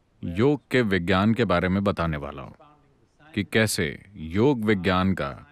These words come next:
किसी विशेष संस्कृति या राष्ट्रीय पहचान से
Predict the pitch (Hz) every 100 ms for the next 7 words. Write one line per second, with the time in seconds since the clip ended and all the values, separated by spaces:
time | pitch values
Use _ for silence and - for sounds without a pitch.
0 | _ _ _ _ _ _ - 120 - 127
1 | 95 95 - 147 131 - 101 98 - 110
2 | 87 78 60 - _ _ _ - 82 87
3 | 85 80 90 - - 131 104 82 80 90
4 | 101 92 73 60